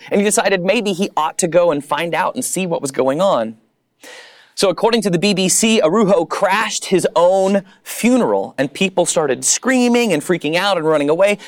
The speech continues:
just as you probably would too, uh, if the zombie apocalypse was happening and you suddenly realized that one of your friends had been mir-, miraculously resurrected from the dead at his own funeral. So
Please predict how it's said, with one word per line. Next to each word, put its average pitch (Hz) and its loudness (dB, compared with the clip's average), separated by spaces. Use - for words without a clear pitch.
just 233 0
as 214 2
you 247 2
probably 202 0
would 185 2
too, 226 2
uh, - 0
if 180 2
the 175 2
zombie 180 0
apocalypse 160 0
was 143 -4
happening 160 -2
and 131 0
you 135 2
suddenly 151 0
realized 139 -2
that 160 -2
one 143 0
of 135 -4
your 127 0
friends 139 -2
had 151 -2
been 139 0
mir-, 143 2
miraculously 151 2
resurrected 123 0
from 113 -2
the 117 -2
dead 143 0
at 131 -2
his 131 -2
own 120 2
funeral. 131 -2
So 226 0